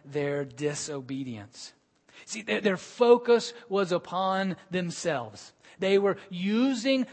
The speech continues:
the religious practices that God had given them. Now, now,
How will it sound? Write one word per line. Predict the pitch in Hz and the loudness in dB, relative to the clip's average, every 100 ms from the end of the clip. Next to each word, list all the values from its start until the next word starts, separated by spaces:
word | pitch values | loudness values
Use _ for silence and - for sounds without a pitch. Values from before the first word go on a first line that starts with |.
| - | 0
the | 208 | 2
religious | 202 202 240 269 | 6 6 6 0
practices | - - 247 233 214 233 | -2 2 2 2 -2 -4
that | 214 233 | -2 2
God | 277 330 | 6 4
had | 294 | 4
given | 339 302 165 | 2 2 0
them. | 120 | -2
Now, | 170 196 196 | 0 2 2
now, | 226 | 0